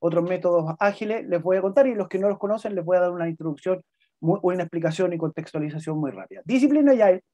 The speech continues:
es básicamente hoy día un, eh, un, un, un, un framework de adopción de agilidad a nivel organizacional que toma en cuenta muchos métodos, eh, para to-,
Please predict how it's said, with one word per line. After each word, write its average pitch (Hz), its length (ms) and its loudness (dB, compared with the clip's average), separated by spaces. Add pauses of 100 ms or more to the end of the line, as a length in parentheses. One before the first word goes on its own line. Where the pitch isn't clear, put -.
(200)
es 160 100 -6
básicamente 202 720 -2 (380)
hoy 170 240 2
día 202 480 6
un, 185 260 4
eh, 175 320 -2
un, 170 420 -6
un, 175 140 0
un, 165 220 2
un 165 260 0
framework 185 560 -2 (300)
de 180 220 4
adopción 185 580 2
de 277 80 2
agilidad 202 460 -2
a - 20 -6
nivel 202 460 -4
organizacional 170 920 -2 (400)
que 196 160 2
toma 285 360 6
en 254 120 2
cuenta 233 460 -2
muchos 233 540 0
métodos, 196 800 -6
eh, 160 600 0 (200)
para 190 300 2
to-, 196 240 -2